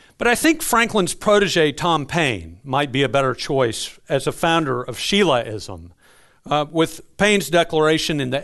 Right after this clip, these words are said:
Age of Reason, seventeen ninety-four, that, quote,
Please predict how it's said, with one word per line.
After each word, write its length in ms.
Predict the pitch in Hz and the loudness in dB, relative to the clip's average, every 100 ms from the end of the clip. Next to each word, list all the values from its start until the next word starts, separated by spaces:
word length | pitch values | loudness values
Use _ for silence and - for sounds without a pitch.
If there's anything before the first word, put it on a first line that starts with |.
| 175 | 0
Age 260 | 185 147 | 2 0
of 180 | 135 110 | -4 -4
Reason, 540 | 123 170 175 127 120 107 | -4 -2 -2 -2 -4 -6
seventeen 520 | - 147 139 139 120 | -4 -4 -4 -4 -2
ninety-four, 720 | 127 127 113 151 139 110 98 - - - | -2 -2 -4 -4 0 0 -2 -8 -20 -8
that, 200 | - 170 | -2 -2
quote, 420 | - 180 165 160 | 0 2 2 -2